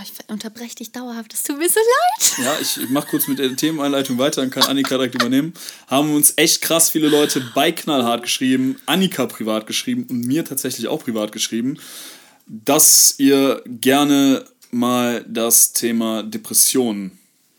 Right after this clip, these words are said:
Speaker 2: halt besprechen wollt oder wir das mal auffassen sollen und ja, unsere Erfahrungen damit, äh, und et cetera.
Speaker 1: Ja, wer die Folge Gefangen im Job noch nicht gehört hat, ähm, hört da gerne rein. Wie gesagt, da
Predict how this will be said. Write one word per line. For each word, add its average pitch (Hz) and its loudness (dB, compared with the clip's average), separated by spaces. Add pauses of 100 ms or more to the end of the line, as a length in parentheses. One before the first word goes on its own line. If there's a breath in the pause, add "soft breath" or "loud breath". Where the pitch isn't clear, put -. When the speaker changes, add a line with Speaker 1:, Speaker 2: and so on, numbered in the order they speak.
(160)
Speaker 2:
halt 95 -10 (680)
besprechen 110 -2
wollt 107 -2
oder 104 -6
wir 107 -2
das 104 -4
mal 101 -8
auffassen 104 -6
sollen 104 -6
und 98 -8
ja, 104 -8
unsere 101 -10
Erfahrungen 104 -6
damit, 98 -10
äh, 95 -14
und 98 -18
et 110 -12
cetera. 160 -18 (180)
Speaker 1:
Ja, 214 -2
wer 240 2
die 220 -6
Folge 247 -6
Gefangen 247 -8
im 226 -8
Job 254 -10
noch 311 -4
nicht 285 -6
gehört 262 -4
hat, 294 -8
ähm, 233 -6
hört 262 -4
da 262 -6
gerne 214 -2
rein. 254 0
Wie 247 -4
gesagt, 233 -8
da 220 -4